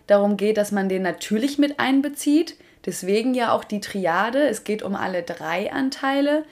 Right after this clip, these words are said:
Aber es geht eben darum, diese Balance wiederherzustellen und nicht einfach nur den Verstand in unserem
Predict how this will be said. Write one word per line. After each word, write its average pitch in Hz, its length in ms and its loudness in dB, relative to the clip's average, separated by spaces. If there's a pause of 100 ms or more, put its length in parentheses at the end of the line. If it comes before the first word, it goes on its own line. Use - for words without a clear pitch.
(260)
Aber 190 180 -2
es - 160 -10
geht 247 260 0
eben 190 260 -4
darum, 185 480 -2 (220)
diese 208 180 0
Balance 202 640 0
wiederherzustellen 160 1160 -6 (360)
und 196 160 2
nicht 226 280 0
einfach 202 400 -2 (220)
nur 233 540 4 (120)
den 208 260 -2
Verstand 214 720 -2 (100)
in 196 160 -2
unserem 196 540 -2